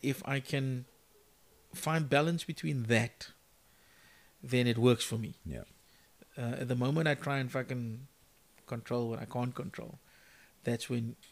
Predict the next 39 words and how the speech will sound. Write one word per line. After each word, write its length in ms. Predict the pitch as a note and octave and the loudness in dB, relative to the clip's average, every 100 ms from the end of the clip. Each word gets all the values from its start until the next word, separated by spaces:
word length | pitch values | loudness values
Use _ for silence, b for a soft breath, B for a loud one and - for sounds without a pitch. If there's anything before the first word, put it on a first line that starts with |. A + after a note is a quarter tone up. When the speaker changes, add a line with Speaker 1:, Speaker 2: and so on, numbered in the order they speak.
| - | -16
Speaker 1:
your 180 | A#2+ A#2+ | -10 -6
stress 480 | - - D3+ D3 - | -6 0 4 4 2
goes 340 | D3 C#3+ C3+ | 2 2 2
up. 200 | D3 D3 | 2 2
Speaker 2:
Yeah. 140 | C#2+ - - B _ | 0 -4 -12 B _
Speaker 1:
We're 100 | B2 | -4
talking 360 | - C3+ C3 A#2+ | 2 0 0 -4
cholesterol, 800 | A#2+ C3 D3 C#3+ - C#3+ C#3+ C3+ | 0 4 4 2 0 2 2 2
we're 60 | |
talking 300 | - A#2 A#2+ | -2 -4 -2
hypertension. 760 | B2+ A#2+ - - C#3+ C#3 C3+ C3 | -2 -2 -4 2 4 4 2 2
Speaker 2:
Yeah, 80 | C3+ | 4
of 140 | C#3 | 2
course, 300 | - D3 - | 0 -2 -2
yeah. 80 | A2+ | -2
Speaker 1:
We're 80 | A2+ | 2
talking 220 | D3+ C#3 | 2 2
all 180 | - D#3 | 4 4
this 140 | D3+ - | 4 2
other 200 | C#3+ C3+ | -2 -2
cuck 300 | - C3+ - | -2 -4 -4
that 140 | A#2+ | -6
comes 240 | - B2+ A#2+ | -2 -2 0
along 380 | A#2 A#2 A#2 | 0 0 2
with 280 | A#2 C#3 - | 4 4 4
it. 180 | A#2 - B B B B - | -2 -2 B B B B -2
And 460 | C3+ C3 B2+ B2+ B2 - _ - _ C3+ | 4 4 4 2 -4 -12 _ -20 _ 0
when 160 | C3 | 2
you're 100 | C3 | 2
complaining 640 | - A#2+ - D3+ F3+ G3+ D#3+ | 0 -4 2 4 6 4 2
about 400 | B2+ D3+ A#2+ - | -2 -6 -8 -10
it, 120 | - - _ _ - | -12 -14 _ _ -16
you, 100 | C3+ | -10
you're 220 | B2+ B2 | -6 -2
out 160 | C3 C#3+ | 0 0
at 100 | C3 | 0
a, 220 | A#2+ B2 | -2 -4
at 120 | - | -4
a 180 | A#2 A2+ | -4 -4